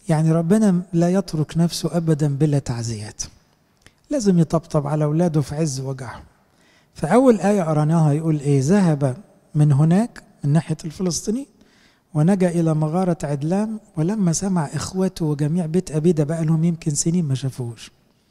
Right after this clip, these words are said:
"نزلوا إليه". بعدها على طول يقول إيه؟ "كل راجل متضايق وعليه دين وراجل مر النفس بقى هو رئيسه". الحاجات دي عملت إيه لداود؟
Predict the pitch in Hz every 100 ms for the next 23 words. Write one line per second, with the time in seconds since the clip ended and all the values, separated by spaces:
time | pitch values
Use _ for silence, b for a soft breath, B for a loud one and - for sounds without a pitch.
0 | b b b b b b - 190 165 160
1 | 151 170 135 127 110 - - - _ _
2 | _ _ _ - b b b - 143 156
3 | 202 185 175 - 190 185 190 180 165 180
4 | 175 170 - 202 190 165 185 165 160 156
5 | 147 175 170 156 147 165 180 160 185 170
6 | 160 180 160 170 175 165 165 202 196 156
7 | 165 139 214 160 143 139 120 - b b
8 | b b b - 170 240 202 190 196 165
9 | 151 165 151 139 135 135